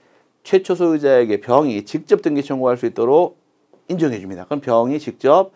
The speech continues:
갑에게 등기 청구할 수 있도록 인정해 주겠다가 내용이에요. 이 말 뜻은 하기로 했으면 해라.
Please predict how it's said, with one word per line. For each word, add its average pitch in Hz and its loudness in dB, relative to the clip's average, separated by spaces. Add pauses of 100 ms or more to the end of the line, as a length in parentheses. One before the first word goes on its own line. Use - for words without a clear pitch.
(360)
갑에게 143 0
등기 123 -6
청구할 131 -4
수 - -20
있도록 151 -4
인정해 117 -8
주겠다가 120 -4 (100)
내용이에요. 123 -2
이 117 -8
말 135 -2
뜻은 147 -6 (480)
하기로 170 -4
했으면 139 -4
해라. 120 -6